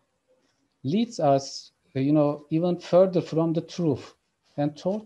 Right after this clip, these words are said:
illusion. According to Plato,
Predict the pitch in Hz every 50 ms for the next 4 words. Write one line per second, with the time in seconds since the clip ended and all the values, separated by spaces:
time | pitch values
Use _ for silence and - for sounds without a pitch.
0 | - _ 160 139 143 151 156 165 165 139 - - 101 101 98 - _ _ _ _
1 | _ _ _ _ _ _ _ _ _ _ _ _ _ 139 139 139 - 180 180 175
2 | 175 170 156 - - 127 - 131 131 156 170 - - 220 254 262